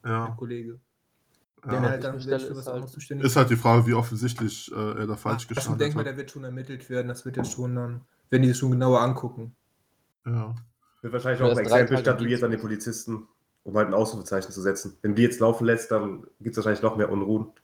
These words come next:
Speaker 1: Ja, ich glaub, glücklich wird keiner mehr von den Vieren.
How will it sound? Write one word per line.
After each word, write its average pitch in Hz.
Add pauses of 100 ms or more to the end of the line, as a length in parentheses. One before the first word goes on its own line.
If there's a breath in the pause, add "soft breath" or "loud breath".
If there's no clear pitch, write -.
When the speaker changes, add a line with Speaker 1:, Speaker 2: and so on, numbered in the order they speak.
(960)
Speaker 1:
Ja, -
ich 143
glaub, - (380)
glücklich 117
wird 123
keiner 123
mehr 104
von 107
den 104
Vieren. 107